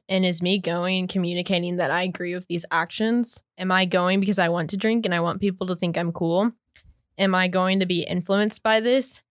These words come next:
Am I going just for the social aspect of it? And am I able to maintain my personal integrity?" I think it's also important to think, if you're going for the social aspect of it, to know that parties can be a great place to connect with people, but they are not the only place to connect with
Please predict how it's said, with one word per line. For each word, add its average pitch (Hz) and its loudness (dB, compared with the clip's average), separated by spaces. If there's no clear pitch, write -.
Am 196 2
I 190 4
going 185 2
just 170 0
for 190 -4
the 180 0
social 170 2
aspect 196 0
of 226 0
it? 226 0
And 180 0
am 180 0
I 180 0
able 175 0
to 190 -2
maintain 175 -2
my 175 -6
personal 165 -6
integrity?" 185 -6
I 214 -6
think 254 0
it's - -2
also 185 2
important 196 2
to 196 2
think, 180 0
if 180 -4
you're 190 2
going 170 0
for 180 -2
the 175 -2
social 165 -2
aspect 165 -2
of 170 -2
it, 165 -2
to - -2
know 165 2
that - -6
parties 165 -2
can 208 0
be 196 2
a 190 -2
great 175 0
place 185 0
to - -4
connect - -10
with 208 -6
people, 254 2
but 190 -4
they 180 4
are 175 2
not 170 0
the 170 0
only 180 0
place 170 -2
to - -4
connect 160 -4
with 160 -8